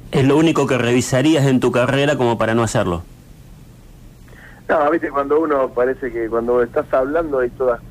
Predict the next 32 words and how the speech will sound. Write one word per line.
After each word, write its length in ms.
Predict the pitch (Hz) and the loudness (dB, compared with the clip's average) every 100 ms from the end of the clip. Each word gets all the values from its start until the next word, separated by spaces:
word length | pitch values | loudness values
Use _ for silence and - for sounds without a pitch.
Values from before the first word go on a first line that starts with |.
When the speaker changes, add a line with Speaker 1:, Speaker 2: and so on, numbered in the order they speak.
| - - | -18 -10
Speaker 2:
eh, 460 | 110 101 98 95 98 | -8 -4 -4 -6 -6
aparecen 360 | 98 117 120 110 | -2 -2 -2 -2
todas 180 | 123 | -2
cosas 300 | - 131 - 120 | -2 -4 -4 -2
lindas, 440 | 143 135 110 110 | 0 0 0 0
va, 160 | 113 95 | 0 0
particularmente, 840 | 101 104 107 110 120 120 - - - - - - - | -4 -4 -2 -2 0 -4 -4 -12 -14 -18 -14 -14 -4
gracias 320 | 113 107 107 | -4 -2 0
a 40 | |
Dios 100 | 120 | 0
me 80 | 110 | 0
tocaron 460 | 104 107 107 101 101 | 0 0 -2 -6 -6
vivir 220 | 107 113 | -2 0
cosas 320 | 117 113 104 | -2 -2 -4
muy 180 | 107 113 | -2 -2
lindas, 340 | 135 135 110 - - - - - - | 0 0 0 -2 -14 -20 -20 -20 -14
y 120 | 110 | -14
siempre, 340 | - 151 131 127 | -2 -2 2 0
viste, 200 | 135 120 | 2 0
después 260 | 117 139 | 2 0
empezás 440 | 123 120 117 135 - | 0 -4 -2 -4 -2
a 20 | |
buscar 460 | 117 113 - 143 131 | -2 -4 -4 -2 0
las 140 | 113 | -2
cosas, 360 | 110 123 - 113 | -4 -6 -4 -2
bueno, 240 | 120 110 98 | 0 -2 -4
me 120 | 101 | -4
parece 340 | 110 110 113 | -2 -2 -2
que 100 | 104 | -4
esa 160 | 110 107 | -2 -2
es 40 | |
una, 200 | 104 101 | -2 -2